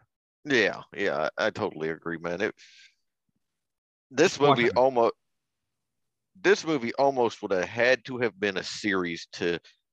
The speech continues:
Speaker 1: even be good, but with this director on it, that would have been a se-, that, that would have been a shitty season.
Speaker 2: God bless, dude.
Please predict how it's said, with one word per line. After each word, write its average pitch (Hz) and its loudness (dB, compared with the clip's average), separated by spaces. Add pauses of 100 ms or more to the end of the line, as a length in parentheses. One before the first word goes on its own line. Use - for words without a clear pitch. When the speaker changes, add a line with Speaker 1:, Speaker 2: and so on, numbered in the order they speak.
(160)
Speaker 1:
even 131 2
be 107 -2
good, 101 2
but 98 2
with 104 -4
this 165 0
director 156 2
on 180 2
it, 170 -4 (480)
that 127 2
would 135 2
have 104 -8
been 101 -4
a 90 -8
se-, 110 -10
that, 117 6
that 104 4
would 95 -4
have 87 -8
been 87 -10
a 85 -8
shitty 107 -4
season. 90 -6 (880)
Speaker 2:
God 113 -2
bless, 98 -4
dude. 202 -6